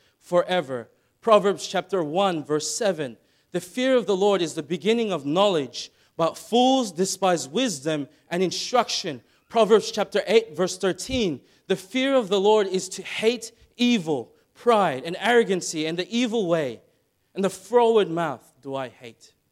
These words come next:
Proverbs chapter nine, verse ten, "The fear of the Lord is the beginning of wisdom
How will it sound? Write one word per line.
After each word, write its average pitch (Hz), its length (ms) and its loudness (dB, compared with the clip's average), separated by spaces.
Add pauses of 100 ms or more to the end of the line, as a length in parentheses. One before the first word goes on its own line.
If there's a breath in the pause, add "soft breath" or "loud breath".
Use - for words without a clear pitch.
(1160)
Proverbs 214 420 2
chapter 220 300 -2
nine, 196 420 0
verse 156 360 -4
ten, 214 440 -4 (200 soft breath)
"The 180 80 0
fear 247 360 2
of 214 140 2
the 185 100 2
Lord 196 280 4
is 170 100 0
the 165 100 -2
beginning 208 460 -2
of 156 160 -2
wisdom 156 580 -4